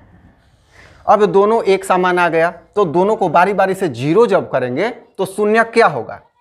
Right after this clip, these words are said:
शून्य क्या होगा, यहाँ देख लिया जाए। शून्य को होगा जब एक्स प्लस वन बराबर ज़ीरो, तो एक्स बराबर माइनस वन,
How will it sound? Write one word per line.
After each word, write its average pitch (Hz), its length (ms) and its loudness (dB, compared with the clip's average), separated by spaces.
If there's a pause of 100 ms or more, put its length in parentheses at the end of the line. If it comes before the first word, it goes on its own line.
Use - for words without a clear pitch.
(1400)
शून्य 190 360 2
क्या 170 200 0
होगा, 123 180 -2
यहाँ 151 300 0
देख 190 180 -6
लिया 165 180 -2
जाए। 185 180 -2 (880)
शून्य 175 360 0
को 214 120 -2
होगा 170 640 -2 (1080)
जब 120 460 -2 (1300)
एक्स 202 320 0
प्लस 160 340 -4
वन 147 280 -4
बराबर 117 420 -4
ज़ीरो, 104 360 -10 (280)
तो 170 160 -6
एक्स 151 280 -6
बराबर 120 360 -4
माइनस 113 480 -6
वन, 98 220 -12